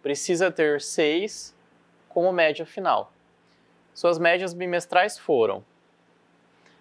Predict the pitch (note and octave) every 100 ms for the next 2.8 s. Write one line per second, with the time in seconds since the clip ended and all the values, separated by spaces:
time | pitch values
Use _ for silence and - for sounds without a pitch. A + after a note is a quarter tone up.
0 | _ B2 B2 D#3 D3 C#3+ C#3 D3 C#3+ E3
1 | - C#3+ - - D#3 F3+ F#3+ - D#3+ C#3+
2 | C#3+ C#3+ - F3+ F3+ F#3+ - G3+